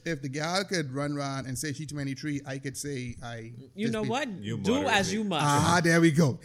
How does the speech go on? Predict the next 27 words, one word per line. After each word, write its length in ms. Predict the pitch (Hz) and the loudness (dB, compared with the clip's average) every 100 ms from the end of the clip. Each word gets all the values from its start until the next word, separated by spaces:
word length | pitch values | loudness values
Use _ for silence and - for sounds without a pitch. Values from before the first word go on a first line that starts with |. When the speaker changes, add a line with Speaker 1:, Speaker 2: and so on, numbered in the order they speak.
| - | -2
Speaker 1:
Yes. 180 | 151 170 | 4 4
Speaker 2:
Go 140 | 247 302 | 4 2
right 160 | 285 | 2
on 140 | 285 269 | 2 0
ahead. 160 | 226 | 2
You 160 | 208 240 | 2 4
are 120 | 143 | 4
Speaker 1:
Mo-, 540 | 131 135 143 135 156 - 131 | 2 -4 0 2 2 -2 -4
lil, 460 | 135 156 233 330 247 | 0 8 8 8 4
lil, 240 | - 254 277 226 | 4 6 6 8
lil, 320 | 220 294 302 | 10 12 12
Speaker 2:
Lil. 40 | 180 135 | 8 4
Speaker 1:
lil 260 | 131 240 311 | 10 10 10
free 220 | 285 277 | 4 2
with 140 | 240 208 | 4 2
my 80 | |
mouth, 160 | 202 170 | 4 4
Speaker 2:
Lil 240 | 170 202 | 8 6
Speaker 1:
yes. 120 | 254 240 | 6 4
Speaker 2:
free, 160 | 202 | 2
not 160 | 175 208 | 2 0
even 220 | 202 202 | -2 -2
moderate. 420 | 160 165 180 131 | 0 0 -2 -2
Speaker 3:
Just 260 | 117 107 120 | -4 -4 2
Speaker 1:
Lil, 140 | 196 | 2
Speaker 3:
a, 180 | 185 | 4
Speaker 1:
lil. 20 | 135 | 0